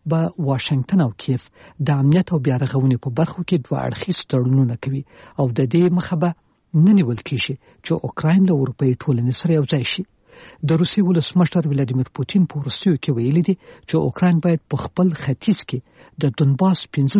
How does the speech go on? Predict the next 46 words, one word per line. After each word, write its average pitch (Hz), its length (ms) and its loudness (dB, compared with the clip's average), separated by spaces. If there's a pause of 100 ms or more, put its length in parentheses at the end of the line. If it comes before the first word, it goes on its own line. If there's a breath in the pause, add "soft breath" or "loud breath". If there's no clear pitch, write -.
زره 127 240 -2
کیلومتره 127 500 -2
مربع 127 320 -2
سیمه 127 300 0
پرېږدي 180 340 2 (340 loud breath)
او 139 60 0 (160)
کیف 190 320 0
باید 127 160 -2 (300 soft breath)
په 143 160 2
رسمي 214 280 0
ډول 139 220 0
دا 127 60 0 (100)
څرګنده 131 460 -2
کړي 127 120 -6 (260 soft breath)
چې - 140 -2
له 127 140 0
ناټو 123 380 -2
سره 165 180 0
به 156 100 2
نه 143 140 2
یو 113 100 -10
ځای 143 220 -4
کیږي. 156 220 -2 (560)
د 135 160 2
اوکراین 185 320 2
ولسمشر 160 580 0
وویل، 170 260 2 (300 loud breath)
د 143 100 2
سولې 175 320 0
په 147 60 -4 (100)
مسوده 127 400 -2
کې - 200 -2
راغلي 170 340 2
دي 190 60 2 (340 soft breath)
چې - 80 -10 (100)
یوه 127 120 0 (120)
کاري 135 280 2
ډله 123 200 0
به 139 100 0
د 127 140 -2
شخړې 202 280 2
د 151 120 -2
پای 131 180 -2
ته 139 140 -4
رسولو 180 420 2
لپاره 143 320 -4